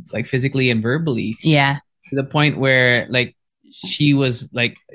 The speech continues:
Speaker 1: there were a bunch of the officers kinda telling her to, you know, "Calm down, please take your hand." Like,
Speaker 2: Mm-hmm.
Speaker 1: her hand was on the officer's, like, shirt and she wouldn't
Speaker 2: Uh-huh.
Speaker 1: let go, bro. It was crazy. It was pretty
Speaker 2: Damn.
Speaker 1: nuts, man. Uh,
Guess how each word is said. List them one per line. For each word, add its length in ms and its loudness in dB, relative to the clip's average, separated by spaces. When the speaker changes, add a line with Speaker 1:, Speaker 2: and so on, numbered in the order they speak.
Speaker 1:
there 100 0
were 340 2
a 120 -2
bunch 320 0
of 120 -2
the 80 0
officers 540 -2
kinda 240 0
telling 320 -2
her 80 2
to, 100 0
you 140 0
know, 160 -2
"Calm 300 0
down, 360 2
please 260 -2
take 220 -2
your 120 2
hand." 180 0
Like, 140 2
Speaker 2:
Mm-hmm. 300 -6
Speaker 1:
her 60 4
hand 300 2
was 160 2
on 160 4
the 220 0
officer's, 600 -2
like, 160 0
shirt 440 0
and 200 4
she 120 0
wouldn't 200 2
Speaker 2:
Uh-huh. 180 2
Speaker 1:
let 80 0
go, 300 0
bro. 300 -2
It 60 0
was 160 0
crazy. 580 -2
It 100 0
was 140 0
pretty 240 2
Speaker 2:
Damn. 40 2
Speaker 1:
nuts, 380 0
man. 160 -14
Uh, 600 2